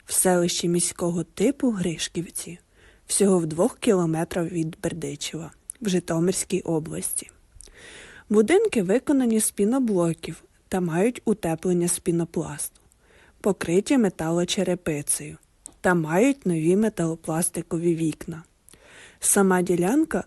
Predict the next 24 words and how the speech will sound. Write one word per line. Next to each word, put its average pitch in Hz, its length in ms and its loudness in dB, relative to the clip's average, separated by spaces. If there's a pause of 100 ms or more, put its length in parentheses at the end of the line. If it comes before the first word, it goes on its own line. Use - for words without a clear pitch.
займає 160 560 -2
вісім 220 440 0
соток. - 640 -6 (680)
Бетонні 320 460 4
доріжки, 196 680 2
біля 185 240 2
яких 180 420 -2
росте 180 360 -4
багато 165 480 -2
зелені 170 540 0
та 175 180 -6
квітів, - 600 -10 (480)
та 180 80 -2
є 180 260 4
невеличкий 180 640 2
городик. 165 680 -4 (840)
Будинок 320 540 4
перший. - 560 -4 (420)
Тридцять 320 380 4
шість 233 260 2
квадратних 190 680 0
метрів, 226 540 0 (440)
невеликий 277 600 4
коридор, 196 680 2